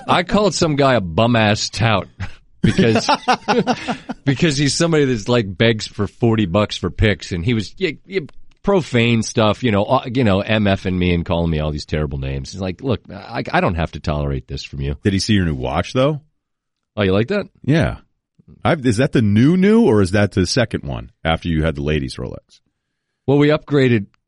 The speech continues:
Speaker 2: w-, I, I upgraded my tennis Rolex that had a, had a, a, the watch face was the size of a dime, to a man's watch.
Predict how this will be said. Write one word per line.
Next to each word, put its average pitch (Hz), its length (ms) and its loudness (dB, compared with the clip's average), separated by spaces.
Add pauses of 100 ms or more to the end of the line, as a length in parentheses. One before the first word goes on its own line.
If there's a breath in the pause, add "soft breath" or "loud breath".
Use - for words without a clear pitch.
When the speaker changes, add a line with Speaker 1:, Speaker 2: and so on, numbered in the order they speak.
(100)
Speaker 2:
w-, 160 280 -4
I, 131 260 2 (100)
I 113 140 2
upgraded 147 480 2
my 117 180 2
tennis 123 440 0
Rolex 92 520 2
that 117 260 2
had 113 160 4
a, 113 160 0
had 113 180 4
a, 98 280 0
a, 107 80 2
the 107 140 0
watch 123 340 2
face 127 240 2
was 120 100 0
the 120 80 0
size 123 340 0
of 104 100 2
a 104 40 2
dime, 95 540 0 (600 loud breath)
to 143 220 2
a 123 40 4
man's 135 460 2
watch. 147 440 0